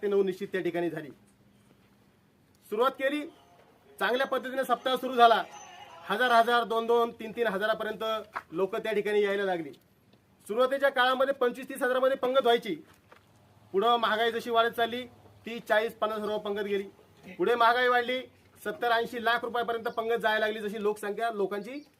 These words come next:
गर्दी वाढली. आणि मग आम्ही निर्णय त्या ठिकाणी घेतला की आपली ही सगळी गोरगरीब जनता, शेतकरी बांधव आहेत, त्यांच्यावर कुठल्याही पद्धतीचा आर्थिक बोजा पडू नये, कोणालाही त्या ठिकाणी त्रास होऊ नये, याकरता आपण ते जेवण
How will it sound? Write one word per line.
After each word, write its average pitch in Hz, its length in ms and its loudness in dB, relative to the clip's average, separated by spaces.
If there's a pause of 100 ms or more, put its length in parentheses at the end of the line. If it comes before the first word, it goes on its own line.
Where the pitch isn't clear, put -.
(120)
गर्दी 220 220 0
वाढली. 160 320 -2 (480)
आणि 185 160 -4
मग 262 200 0
आम्ही 269 220 0
निर्णय 247 280 0
त्या 240 140 0
ठिकाणी 220 300 -2
घेतला 147 300 -4 (680)
की 277 220 -2 (520)
आपली 247 260 -6
ही 269 100 -8
सगळी 254 300 -2
गोरगरीब 233 440 4
जनता, 175 340 -2 (140)
शेतकरी 233 380 0
बांधव 202 280 0
आहेत, 170 140 0 (400)
त्यांच्यावर 190 320 0
कुठल्याही 226 360 -2
पद्धतीचा 214 600 -4 (280)
आर्थिक 180 500 -8
बोजा 180 240 0
पडू 196 220 0
नये, 147 200 -4 (1080)
कोणालाही 240 320 2
त्या 240 140 -2
ठिकाणी 233 260 -2
त्रास 233 300 0
होऊ 190 160 -2
नये, 151 160 -4 (360)
याकरता 208 540 0
आपण 208 260 -4
ते 208 100 -4
जेवण 190 420 0